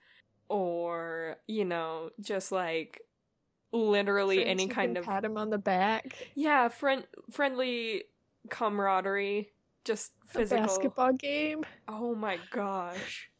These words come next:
Speaker 2: <laughs>
Speaker 1: Also, can we talk about, um, he's listed on the cast list on Asian Wiki as Manager Gui, but he has
Speaker 2: Oh.
Speaker 1: a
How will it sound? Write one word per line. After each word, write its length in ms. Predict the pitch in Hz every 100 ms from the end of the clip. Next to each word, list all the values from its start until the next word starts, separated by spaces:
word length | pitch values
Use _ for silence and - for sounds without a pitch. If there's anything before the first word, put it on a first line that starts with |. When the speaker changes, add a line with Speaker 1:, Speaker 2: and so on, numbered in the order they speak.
| _ -
Speaker 2:
<laughs> 20 | 370 - 381 523 - -
Speaker 1:
Also, 280 | - 311 359 480
can 120 | 453 381
we 80 |
talk 180 | 311 339 494 508
about, 360 | 466 - - 233 214 208
um, 260 | 196 190 - _ _ _ _ -
he's 360 | 240 285 302 285
listed 640 | 294 453 - 349 285 214 -
on 180 | 208
the 80 | 202
cast 380 | - 196 180 -
list 560 | 165 160 175 - - -
on 180 | 202 190
Asian 320 | 185 190 196 180
Wiki 340 | 175 175 170
as 200 | 165 190
Manager 500 | 185 175 175 190 180
Gui, 460 | - 160 160 175 202 _
but 240 | - 170 - _ _ _ _
he 340 | _ - 226 220
has 260 | - 247 320
Speaker 2:
Oh. 100 |
Speaker 1:
a 100 | 202